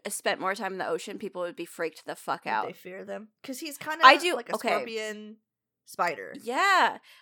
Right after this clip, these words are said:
Speaker 1: but I do think
Speaker 2: Hard.
Speaker 1: also if he, <laughs> I do think if he was in your house, everyone would be terrified.
Speaker 2: That would be worse. I would be, uh, for sure concerned.
Speaker 1: Yeah. Like, you look up in the corner of your bedroom, there's a little web,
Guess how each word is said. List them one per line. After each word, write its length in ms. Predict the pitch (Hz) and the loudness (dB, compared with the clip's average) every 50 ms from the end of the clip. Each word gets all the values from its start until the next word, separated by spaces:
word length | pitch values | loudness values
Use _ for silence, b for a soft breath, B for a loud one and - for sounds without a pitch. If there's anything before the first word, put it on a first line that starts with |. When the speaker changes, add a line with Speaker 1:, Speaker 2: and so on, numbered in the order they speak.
| b _ | b _
Speaker 1:
but 80 | 262 254 | 2 2
I 80 | 262 | 2
do 200 | 269 277 269 302 | 2 0 -4 -4
think 120 | 320 - 135 | -2 -2 -4
Speaker 2:
Hard. 160 | 202 - - | -4 -4 -4
Speaker 1:
also 360 | - 202 226 - 285 262 247 | -4 -4 -4 -4 -4 -4 -4
if 380 | - - 214 226 - - - - _ _ _ _ | -2 -4 -6 -8 -8 -14 -20 -20 _ _ _ _
he, 220 | - 269 294 269 - 294 | -4 -2 -2 2 2 0
<laughs> 100 | - - | 6 8
I 120 | 349 262 | 8 8
do 140 | 247 - 254 269 | 8 4 0 2
think 180 | - 427 - | 4 4 4
if 100 | - - | 4 4
he 120 | - 392 - | 4 4 8
was 260 | - - - 508 415 | 8 8 8 8 6
in 80 | 381 | 0
your 120 | 233 233 - | 0 0 0
house, 360 | 285 - 185 190 214 - - - _ _ _ _ | 0 0 0 0 -2 -8 -14 -18 _ _ _ _
everyone 320 | - 220 208 208 202 196 190 | 0 2 2 0 -2 -4 -6
would 80 | 185 - | -8 -10
be 100 | 180 180 | -10 -12
terrified. 600 | - - - 110 104 - - 73 85 92 - - _ _ | -8 -6 -6 -6 -6 -8 -8 -8 -8 -8 -10 -14 _ _
Speaker 2:
That 160 | - 226 269 | -10 -8 -6
would 120 | 302 302 262 | -6 -6 -6
be 120 | 285 233 | -8 -8
worse. 520 | 190 165 151 143 131 113 - - - - - | -6 -6 -6 -6 -6 -10 -12 -14 -16 -10 -4
I 100 | - 208 | -4 -2
would 120 | 233 254 233 | -2 -4 -6
be, 160 | 247 233 220 | -8 -6 -6
uh, 60 | 185 175 - _ _ _ _ _ _ _ _ _ _ _ _ _ _ _ | -6 -8 -10 _ _ _ _ _ _ _ _ _ _ _ _ _ _ _
for 120 | - 185 | -12 -12
sure 300 | 180 - - 220 202 180 | -12 -10 -8 -6 -6 -6
concerned. 680 | 175 - 190 165 175 - 185 151 147 143 143 143 156 208 _ _ _ _ _ _ _ _ _ _ _ _ _ _ _ | -6 -8 -12 -12 -10 -10 -10 -10 -12 -14 -16 -20 -20 -20 _ _ _ _ _ _ _ _ _ _ _ _ _ _ _
Speaker 1:
Yeah. 360 | 185 190 170 127 117 104 101 - _ _ _ _ _ _ _ _ _ _ _ _ - | -6 -4 -2 -2 -2 -4 -8 -12 _ _ _ _ _ _ _ _ _ _ _ _ -14
Like, 160 | - 196 - | -12 -10 -6
you 100 | 220 208 | -6 -2
look 200 | 180 202 208 - | -2 -2 0 2
up 220 | 226 202 190 175 - _ _ _ _ _ _ _ _ _ _ _ _ | 4 4 4 4 0 _ _ _ _ _ _ _ _ _ _ _ _
in 120 | - 196 196 | -10 -8 -8
the 80 | 185 | -8
corner 300 | 185 233 214 185 180 185 | -4 -2 0 0 0 0
of 80 | 185 185 | -2 -2
your 120 | 190 180 | -4 -4
bedroom, 500 | 139 139 139 - - 165 160 170 170 190 | -2 -2 -2 -2 -4 -4 -4 -4 -4 -8
there's 160 | 190 165 156 - | -10 -10 -10 -8
a 20 | 175 | -8
little 320 | 170 175 175 170 165 160 | -6 -4 -4 -4 -6 -4
web, 320 | - 160 147 135 131 - | -4 -2 -2 -2 -2 -4